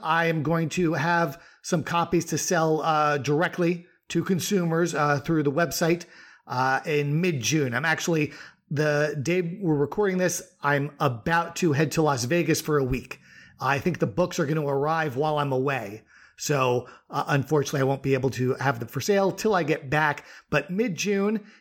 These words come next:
if you want to put a little more money in my pocket and order directly from me instead of Amazon, you can hold off. Or if you want to go to Amazon, and the great thing about using Amazon's, uh, print on demand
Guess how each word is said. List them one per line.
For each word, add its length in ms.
if 180
you 140
want 180
to 100
put 180
a 40
little 320
more 240
money 280
in 60
my 140
pocket 560
and 140
order 260
directly 400
from 320
me 400
instead 280
of 80
Amazon, 580
you 100
can 140
hold 260
off. 320
Or 320
if 140
you 80
want 120
to 80
go 80
to 100
Amazon, 520
and 260
the 100
great 340
thing 200
about 420
using 320
Amazon's, 920
uh, 220
print 300
on 160
demand 480